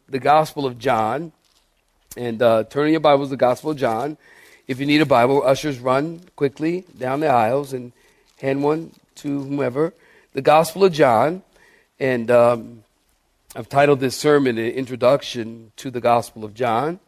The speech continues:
And we're gonna turn to the Gospel of John, but we're actually not gonna get to verse one. And, um, but I just want you to turn there because you need something to do.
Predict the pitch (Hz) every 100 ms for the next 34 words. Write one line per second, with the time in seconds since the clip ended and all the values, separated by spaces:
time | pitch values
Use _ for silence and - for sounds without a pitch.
0 | _ _ _ _ _ _ _ _ 131 160
1 | 185 185 165 - _ 220 233 254 196 151
2 | 135 - 131 117 123 131 139 139 139 147
3 | 165 180 175 156 156 139 139 139 - 131
4 | 127 120 - 123 110 120 151 _ _ _
5 | _ _ _ _ _ _ _ - 127 123
6 | 123 120 117 123 123 117 _ _ _ _
7 | _ _ _ _ _ _ _ _ _ _
8 | _ 147 147 160 175 151 143 135 165 175
9 | 135 113 113 120 127 113 113 123 120 117
10 | 120 113 107 104 101 117